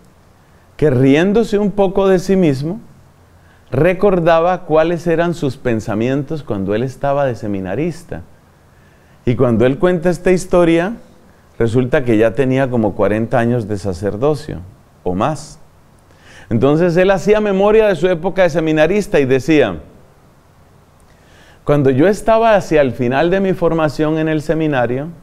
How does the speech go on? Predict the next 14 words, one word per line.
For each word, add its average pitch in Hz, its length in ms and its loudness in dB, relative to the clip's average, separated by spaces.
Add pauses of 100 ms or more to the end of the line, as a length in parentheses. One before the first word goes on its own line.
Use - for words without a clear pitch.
(760)
llegué 127 340 2
a 143 80 0
una 165 260 -2
conclusión. 107 800 -4 (1400)
Lo 117 280 2
que 107 140 2
pasa", 143 560 -2 (480)
fíjate 139 280 2
ese 135 160 2
lenguaje 117 480 0
un 135 100 -4
poco 131 280 -2
absolutista, 98 800 -2
¿no? 131 160 -8